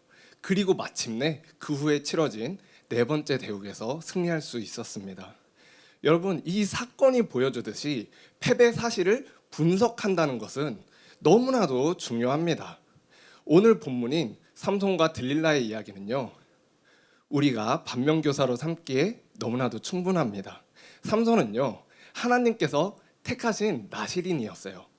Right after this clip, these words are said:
삼손은 하나님의 은혜로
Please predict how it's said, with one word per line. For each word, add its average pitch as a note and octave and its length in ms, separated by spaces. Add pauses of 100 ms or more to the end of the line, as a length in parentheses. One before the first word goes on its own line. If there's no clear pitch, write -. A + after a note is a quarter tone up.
(260)
삼손은 G3+ 600 (540)
하나님의 B3 640
은혜로 A2+ 520